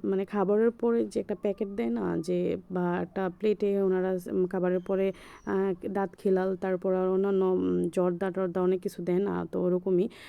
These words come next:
আর এখানে স্যান্ডউইচটা আমি ওর আব্বুকে বলছিলাম, "আমাকে গরম করে দাও, আমি খাবো।" তো খাচ্ছিলাম, আর অনেক ভালো লাগছিল। গরম করার পর একদমই নরম হয়ে, নরম হয়ে গিয়েছিল।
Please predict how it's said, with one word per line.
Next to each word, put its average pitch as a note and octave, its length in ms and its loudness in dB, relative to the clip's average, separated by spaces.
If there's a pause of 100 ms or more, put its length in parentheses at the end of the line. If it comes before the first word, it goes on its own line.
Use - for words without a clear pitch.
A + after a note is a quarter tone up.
(180)
আর E3+ 160 0
এখানে F#3 380 4 (320)
স্যান্ডউইচটা G3 580 4
আমি G3 140 6
ওর F#3+ 120 4
আব্বুকে F#3 300 0
বলছিলাম, F#3+ 440 2
"আমাকে F3+ 180 0
গরম F3+ 340 2
করে F#3 240 0
দাও, F3 180 0
আমি F3+ 220 0
খাবো।" F3+ 520 -2
তো F#3 140 -2
খাচ্ছিলাম, F3+ 580 -2
আর F3+ 80 2
অনেক F3+ 280 2
ভালো F3+ 220 0
লাগছিল। F#3 440 0
গরম F3+ 300 4
করার F#3+ 200 -2
পর F#3+ 140 -4
একদমই F#3 440 -2
নরম F#3+ 260 4
হয়ে, F#3 220 4
নরম G3 360 2
হয়ে G3+ 160 4
গিয়েছিল। F3+ 420 4